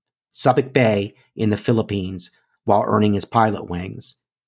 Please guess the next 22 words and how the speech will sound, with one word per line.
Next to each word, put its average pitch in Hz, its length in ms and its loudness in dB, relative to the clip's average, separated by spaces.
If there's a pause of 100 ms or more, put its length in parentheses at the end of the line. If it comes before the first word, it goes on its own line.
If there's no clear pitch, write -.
(100)
After 113 260 0
receiving 135 480 2
his 104 140 0
master's 110 540 2
in 95 80 -4
marketing 107 400 0
in 98 60 0
nineteen 95 280 -2
seventy-one, 117 880 0 (320)
Ramsey 127 340 2
signed 104 380 0
up 104 160 -2
for - 80 -12
the 90 100 -6
management 101 600 0
development 117 500 0
program 98 540 -2
at 95 140 0
A 92 240 -4
T 90 280 -4
and 90 140 -2
T. 107 400 0